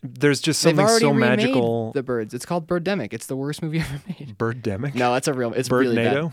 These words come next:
Speaker 2: No, Birdemic is a really bad movie. I'm,
Speaker 1: Okay.
Speaker 2: I'm joking, by the way. Uh, don't remake The Birds.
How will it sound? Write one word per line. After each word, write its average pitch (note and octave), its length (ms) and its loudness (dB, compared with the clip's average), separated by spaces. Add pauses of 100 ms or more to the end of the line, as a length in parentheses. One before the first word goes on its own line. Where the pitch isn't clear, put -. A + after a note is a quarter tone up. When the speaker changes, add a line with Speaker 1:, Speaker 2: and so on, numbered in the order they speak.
Speaker 2:
No, A#2+ 200 0
Birdemic B2 520 -2
is A2+ 100 -6
a G#2+ 60 -6
really A2+ 340 -6
bad G#2 300 -4
movie. F#2+ 260 -10
I'm, G2 120 -6
Speaker 1:
Okay. - 120 -14
Speaker 2:
I'm G#2 80 -10
joking, - 260 -14
by F#2+ 100 -16
the G2 40 -14
way. G#2+ 60 -18 (240)
Uh, B2 160 0
don't E3 240 0
remake C#3 240 -4
The - 60 -18
Birds. - 220 -16